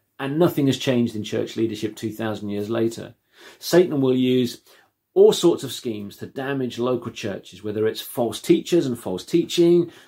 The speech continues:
whether it's evil desires that lead to sinful behavior, or whether it's people that cause disunity. Why does Satan target churches? And wh-, why is it so important that we take on board what Paul is saying in this passage? Because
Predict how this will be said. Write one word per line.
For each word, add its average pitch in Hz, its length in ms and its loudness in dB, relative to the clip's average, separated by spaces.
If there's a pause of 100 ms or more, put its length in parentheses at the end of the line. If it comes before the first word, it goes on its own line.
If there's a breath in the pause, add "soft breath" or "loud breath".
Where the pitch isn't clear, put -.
whether 107 200 -10
it's 85 240 -12
evil 175 320 4
desires 151 760 0
that 87 200 -8
lead 110 160 -4
to 101 80 -12
sinful 120 400 -6
behavior, 147 840 0 (300 soft breath)
or 120 100 -2
whether 120 200 4
it's - 140 -2
people 127 320 -2
that 107 160 -4
cause 101 240 -6
disunity. 101 720 -10 (1000 loud breath)
Why 131 260 4
does 175 180 4
Satan - 320 -4
target 151 380 -2
churches? 147 520 -4
And 101 160 -4
wh-, - 240 -4
why 139 200 2
is 170 100 4
it 123 60 -4
so 147 180 -2
important 143 440 0
that 127 180 -4
we 120 240 0 (120 loud breath)
take 147 300 0
on 139 140 2
board 139 200 6
what 131 140 0
Paul 131 240 -2
is 120 160 -2
saying 123 380 -2 (180 loud breath)
in 120 160 -2
this 113 160 -2
passage? 123 580 -8 (600 soft breath)
Because 160 460 2